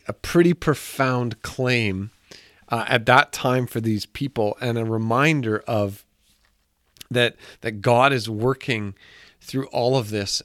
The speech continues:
and Jesus is God. And so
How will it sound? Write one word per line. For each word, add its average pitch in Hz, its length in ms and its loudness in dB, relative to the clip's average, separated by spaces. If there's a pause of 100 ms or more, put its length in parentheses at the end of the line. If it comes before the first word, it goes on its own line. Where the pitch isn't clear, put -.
and 117 180 -4
Jesus 127 640 -2
is 113 480 0 (280)
God. 120 420 2 (800)
And 156 180 0
so 160 380 2